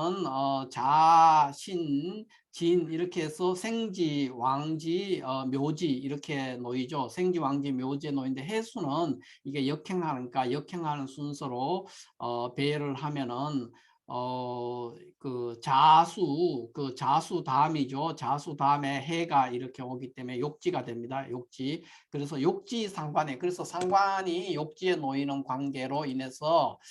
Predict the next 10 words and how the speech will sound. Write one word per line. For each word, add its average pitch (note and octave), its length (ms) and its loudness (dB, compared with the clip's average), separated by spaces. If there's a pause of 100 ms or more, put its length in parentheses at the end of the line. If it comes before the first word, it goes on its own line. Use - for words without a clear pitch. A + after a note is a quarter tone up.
(220)
어, C3 160 -4
일지 F3+ 380 -4
또 D3 120 -6
배우자 E3 460 2
자리에 C#3+ 380 -2
욕지가 C#3 400 -6
있고 A#2+ 300 -8
이런 D3+ 300 -4
문제들로 C3 560 -4
인해서, B2 680 -4